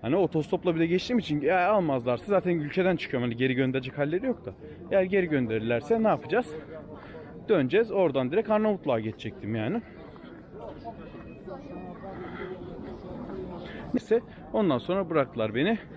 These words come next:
Geçtim. E, e, zaten Kosova sınırında herhangi bir problem olmadı. Direkt uzattım. Rezervasyon bile sormadı, hostel rezervasyonu. Direkt damgayı vurdu,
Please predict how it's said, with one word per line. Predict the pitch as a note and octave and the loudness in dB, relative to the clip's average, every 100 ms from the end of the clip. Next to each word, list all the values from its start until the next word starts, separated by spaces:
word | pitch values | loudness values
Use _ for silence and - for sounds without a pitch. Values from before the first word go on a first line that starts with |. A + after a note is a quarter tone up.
| - - | -8 0
Geçtim. | F3 - - A3+ G#3 | 0 0 -2 -2 2
E, | F#3 | 2
e, | C#3 C3+ | 4 4
zaten | E3+ - D3+ | 2 2 -2
Kosova | D#3+ D3+ D3+ | -2 0 -2
sınırında | C3 C#3 B2 C3 | 0 0 0 2
herhangi | B2+ A#2+ G#2+ | 2 0 -2
bir | |
problem | - G2+ G#2 C3 | -8 -8 -2 0
olmadı. | B2+ G#2+ G#2 - - - - E3 | 2 0 -2 -6 -12 -14 -4 2
Direkt | C#3+ C3 | 2 2
uzattım. | A#2+ G#2+ C#3+ | 0 0 2
Rezervasyon | C#3 C3+ C3+ C3+ - C#3 | 4 4 4 4 2 0
bile | A#2 A2 | 0 -2
sormadı, | C#3 B2 G#2 G2+ | -2 0 -2 -4
hostel | G#2 - A2 | -6 -2 0
rezervasyonu. | G#2 G2 F#2 - C3 D#3 - - - - | 0 -2 -2 -2 -4 -6 -8 -14 -10 -2
Direkt | D3 B2 | 0 2
damgayı | D3 B2 G#2 G2+ | 2 0 2 0
vurdu, | B2 B2 G#2 F#3+ | 2 0 2 0